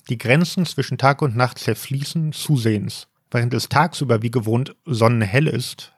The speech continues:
herrscht nachts vielerorts eine mal mehr, mal weniger grelle Dauerdämmerung."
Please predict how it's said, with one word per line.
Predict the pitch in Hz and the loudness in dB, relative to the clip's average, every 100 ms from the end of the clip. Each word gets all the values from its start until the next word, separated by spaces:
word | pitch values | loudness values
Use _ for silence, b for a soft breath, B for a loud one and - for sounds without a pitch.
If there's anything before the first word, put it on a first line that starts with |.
| _ | _
herrscht | _ - 107 - | _ -2 -2 -2
nachts | 120 123 - - - | -2 -2 -4 -18 -18
vielerorts | _ - 127 131 117 127 - - | _ -2 2 2 4 2 -2 -6
eine | 120 113 | -2 0
mal | 107 104 | 0 0
mehr, | 104 117 143 160 - _ | 2 2 2 -2 -8 _
mal | 113 107 | -4 -2
weniger | 110 120 127 113 123 - | -2 -2 -2 -2 -4 -8
grelle | 107 104 113 | -4 -2 0
Dauerdämmerung." | 110 104 110 - - 98 92 90 101 | 0 0 0 -4 -6 -4 -4 -6 -8